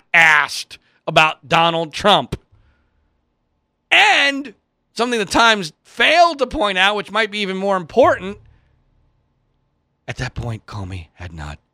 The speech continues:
been fired. Okay? I can't say that enough. <laughs> It's at the point that Comey gets fired that Comey goes, "Oh, actually, I was <laughs> pressured to end a criminal investigation.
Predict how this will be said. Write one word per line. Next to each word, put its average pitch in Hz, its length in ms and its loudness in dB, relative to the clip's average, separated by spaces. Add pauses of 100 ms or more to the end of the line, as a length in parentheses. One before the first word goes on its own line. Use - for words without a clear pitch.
(120)
been 87 160 -14
fired. 69 560 -16 (1200)
Okay? 113 380 -6 (420)
I 135 60 -8
can't 156 260 -4
say 160 220 0
that 147 160 -2
enough. 147 520 -4
<laughs> - 40 -20 (1000)
It's - 260 -6
at 170 140 2
the 180 80 -6
point 214 380 -2
that 196 140 -6
Comey 190 340 -2
gets 170 200 -6
fired 202 540 -2
that 151 140 -6
Comey 156 280 -2
goes, 139 240 -4 (240)
"Oh, 220 480 2
actually, 196 440 -2
I 202 140 4
was 233 260 4
<laughs> - 40 -20
pressured - 520 -2 (200)
to - 400 -4
end 202 120 2
a 170 40 -6
criminal 190 360 -8
investigation. 180 760 -6